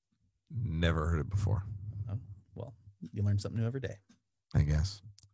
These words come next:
Speaker 1: People respond, respond in the comments section below if that's a real word. But,
Speaker 2: Confuzzled. Michael
Speaker 1: uh,
Speaker 2: Worley will tell us. <laughs> I'm gonna get a Marco from Michael as soon as this drops. Be like, "Actually,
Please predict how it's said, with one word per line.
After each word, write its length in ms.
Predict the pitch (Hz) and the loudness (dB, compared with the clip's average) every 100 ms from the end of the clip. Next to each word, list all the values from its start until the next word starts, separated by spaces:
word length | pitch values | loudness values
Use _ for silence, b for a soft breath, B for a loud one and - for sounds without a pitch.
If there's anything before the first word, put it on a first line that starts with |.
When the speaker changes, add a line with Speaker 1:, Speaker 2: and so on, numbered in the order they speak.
| _ _ | _ _
Speaker 1:
People 280 | - 104 98 | 10 12 12
respond, 440 | 90 92 107 104 104 101 | 12 12 12 12 12 6
respond 440 | - 101 - 113 | 12 12 12 12
in 60 | 98 | 12
the 40 | |
comments 300 | 101 85 80 | 12 12 10
section 280 | - 92 92 | 8 8 8
below 160 | 85 87 | 10 10
if 60 | - | 8
that's 200 | - - | 6 8
a 40 | |
real 120 | 82 | 8
word. 240 | 73 71 101 - | 8 4 4 8
But, 220 | 135 98 | 10 8
Speaker 2:
Confuzzled. 440 | 151 147 101 92 - _ _ _ | 6 4 2 -2 -8 _ _ _
Michael 200 | 117 123 | 6 10
Speaker 1:
uh, 140 | 117 117 | 12 12
Speaker 2:
Worley 160 | 110 101 | 10 6
will 60 | 95 | 4
tell 220 | - 90 | 2 -2
us. 200 | 98 - - | -2 -4 -6
<laughs> 1040 | - - _ - - - - - - - | -8 -8 _ -18 -8 -6 -6 -8 -8 2
I'm 60 | 160 | 6
gonna 140 | 147 | 8
get 120 | 151 | 10
a 40 | 143 | 8
Marco 420 | 143 135 143 123 | 8 6 8 6
from 160 | 110 117 | 6 6
Michael 340 | 120 117 113 | 6 6 4
as 100 | 107 | 4
soon 140 | 117 | 4
as 100 | 110 | 2
this 100 | 107 101 | 2 4
drops. 340 | 110 98 101 | 6 6 2
Be 100 | 143 | 2
like, 160 | 131 131 | 2 4
"Actually, 760 | 160 175 - 147 120 101 101 104 | 6 8 8 8 8 6 4 2